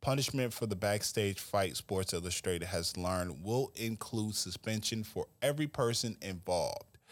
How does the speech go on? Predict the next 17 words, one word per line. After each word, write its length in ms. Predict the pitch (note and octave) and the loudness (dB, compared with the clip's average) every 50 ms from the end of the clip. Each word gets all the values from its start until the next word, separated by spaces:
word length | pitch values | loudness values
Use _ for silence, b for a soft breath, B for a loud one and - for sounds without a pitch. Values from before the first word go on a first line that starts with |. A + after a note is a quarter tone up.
| B B B B B B | B B B B B B
The 140 | A#2 G2+ | 2 4
list 340 | G2 G2 A#2 C3+ D3+ - - | 4 6 6 6 6 4 4
of 160 | E3 C#3+ C3 | 2 2 4
those 240 | C3+ B2 A#2+ A#2 - | 4 4 4 4 2
receiving 460 | A2 G2 - - A2+ A2+ A2+ A2 A2 | 0 0 0 2 2 2 2 2 2
suspensions 720 | G#2+ - - G2+ - - - G2+ G2 F#2+ - F#2+ F#2+ - - - | 0 0 0 0 0 0 0 0 2 2 0 0 0 -2 -2 -2
includes 760 | G#2+ G#2+ G#2+ - - - C3 B2 A2+ G2 F#2 F#2+ F2 - - B B B B B - | -2 -2 -2 -2 -2 0 2 2 2 2 2 0 0 -2 -4 B B B B B 0
Omega, 640 | F2+ F#2 F#2 F2+ F#2 F#2+ F#2+ G2 A2 B2+ D3 D#3+ - b b b b b b b _ - | 2 2 4 4 4 4 4 4 4 4 4 4 0 b b b b b b b _ -4
Matt 380 | E2 F2+ G2 G2+ A2 G#2+ - - _ - | 0 2 4 4 2 0 -2 -4 _ -2
and 200 | A#2+ B2+ B2+ A#2+ | 0 2 4 4
Nick 260 | A2+ A#2 A#2 A2 - | 4 4 2 2 0
Jackson, 600 | - - G#2+ G2+ G2 F#2+ - - - G2 G2 G2 F#2 b b b b b _ _ _ - | 2 4 6 6 4 4 2 0 0 2 0 0 -2 b b b b b _ _ _ -6
Pat 320 | - - C#3+ C3+ C#3 - - - - - | -2 0 2 2 0 -2 -6 -6 0 2
Buck, 260 | A#2 G#2 G#2 F#2+ - _ _ _ - | 4 4 4 2 0 _ _ _ -8
Christopher 540 | - - A#2 A#2 - - B2+ A#2 - C3 C3+ | -2 0 2 2 2 0 -2 0 0 0 0
Daniels, 760 | A#2 - G#2+ G#2+ G#2 G2+ G2+ G2+ G2+ G2+ G2 F#2+ F#2 - - b b b b b b b b b b E2 | 2 2 2 4 4 4 4 4 4 4 4 4 2 0 -4 b b b b b b b b b b -4
Michael 840 | F2 F#2+ G#2+ A#2+ C3 C#3 - - D3 C#3 C#3 C#3 C#3 C#3 C3+ B2 | -2 2 2 2 2 2 4 4 6 8 8 8 8 6 4 2